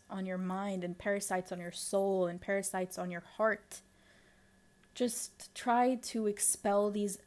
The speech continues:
thoughts as much as you can from your, from your consciousness, so that you can allow the good ideas the good thoughts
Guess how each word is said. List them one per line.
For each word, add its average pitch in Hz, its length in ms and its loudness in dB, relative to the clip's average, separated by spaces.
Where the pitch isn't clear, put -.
thoughts - 760 0
as 190 160 -4
much 190 240 -4
as 196 140 -6
you 202 80 -2
can 185 380 -6
from 185 240 -4
your, 175 180 -4
from 202 220 0
your 190 100 2
consciousness, 233 920 -4
so 220 100 0
that 208 100 4
you 220 60 0
can 214 200 -2
allow 190 720 4
the 190 100 0
good 302 200 8
ideas 180 760 2
the 175 120 -6
good 262 240 6
thoughts - 720 -4